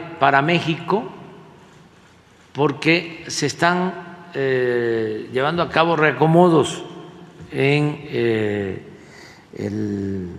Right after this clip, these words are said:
mercado mundial. Ya, eh, en el caso del gobierno de Estados Unidos y los inversionistas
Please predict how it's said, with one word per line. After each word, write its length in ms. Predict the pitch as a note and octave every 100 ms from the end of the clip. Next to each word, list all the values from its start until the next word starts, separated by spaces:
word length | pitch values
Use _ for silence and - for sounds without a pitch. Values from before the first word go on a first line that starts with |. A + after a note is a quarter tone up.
| - - - - - - - C3+
mercado 540 | A#2 A2 A2+ C#3 C3+
mundial. 840 | B2+ B2+ C3 B2+ D3 C#3 C3+ C3+ - - - - - - - - - - - C#3+ D3 A#1+ A1+ A2 G#2+ G#2 G#2 - - - - - - - G#2+
Ya, 880 | A#2 B2+ C3 C3 A#2+ - - - - - - - - -
eh, 760 | A#2 A2 G#2 G2+ F#2+ F2+ F2 - - - - - - - - - - -
en 560 | A#2 A2 G#2+ G2+ F#2 F#2+
el 160 | G2 G2+
caso 380 | B2 A#2+ A#2
del 320 | G#2+ F#2+ F2+ F#2
gobierno 580 | G#2+ G#2+ A2 A2 G#2+
de 200 | G2+ G2
Estados 420 | F#2+ - A#2 A2+ A2
Unidos 680 | A2+ B2 A#2 B2+ B2 -
y 140 | - A2
los 320 | G#2+ G2+ -
inversionistas 1000 | G#2 G2+ - A#2 D#3+ G3+ - D#3+ - -